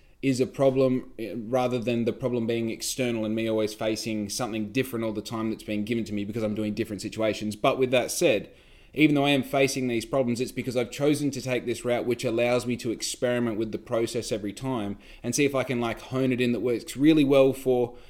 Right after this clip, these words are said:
not only the product that I'm trying to sell or the products that I'm trying to sell, but also for the people who are buying it.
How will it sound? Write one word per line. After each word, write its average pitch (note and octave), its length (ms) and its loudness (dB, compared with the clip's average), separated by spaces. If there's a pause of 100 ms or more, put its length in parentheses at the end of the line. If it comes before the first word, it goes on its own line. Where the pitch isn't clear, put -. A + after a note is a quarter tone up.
(160)
not D#3 140 4
only D3+ 220 4
the B2+ 80 2
product D#3+ 400 2
that C3+ 100 4
I'm A#2+ 140 2
trying B2+ 200 -4
to G#2 60 -4
sell D3 320 4
or A#2 140 4
the A#2+ 80 2
products C3+ 380 0
that A#2+ 100 -2
I'm A2+ 40 -4
trying A2 160 -6
to G#2 60 -4
sell, A2 380 0 (220)
but F3+ 100 6
also F3+ 260 6
for E3 80 -4
the C#3+ 100 2
people D#3+ 340 0
who C#3 160 4
are G#2+ 40 4
buying A#2+ 420 -4
it. D2 100 -14